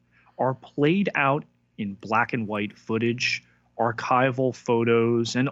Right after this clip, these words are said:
old newspaper front pages. The immigrant son of a poor clockmaker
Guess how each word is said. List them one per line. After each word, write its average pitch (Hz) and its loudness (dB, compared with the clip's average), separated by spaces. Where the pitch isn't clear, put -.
old 180 4
newspaper 139 0
front 110 -4
pages. - -10
The 131 2
immigrant 160 2
son 143 0
of 131 -2
a 131 -2
poor 233 -2
clockmaker 117 -2